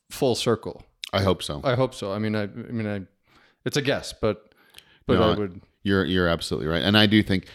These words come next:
Speaker 2: that's why I try,
Speaker 1: Mm-hmm.
Speaker 2: right? That's why I do the best I can at telling them, you know, what is a sweat lodge, or why do the Arapaho do this, or what about the Shoshones and that?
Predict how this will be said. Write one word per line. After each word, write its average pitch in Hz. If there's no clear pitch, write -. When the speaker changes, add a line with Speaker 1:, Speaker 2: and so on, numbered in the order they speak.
Speaker 2:
that's 110
why 90
I 78
try, 69
Speaker 1:
Mm-hmm. 113
Speaker 2:
right? 76
That's 87
why 90
I 87
do 85
the 82
best 80
I 73
can 80
at -
telling 82
them, 80
you 78
know, 71
what 87
is 85
a 78
sweat 76
lodge, 64
or 64
why 85
do 87
the 82
Arapaho 80
do 76
this, 69
or 64
what 76
about 78
the -
Shoshones 71
and 67
that? 73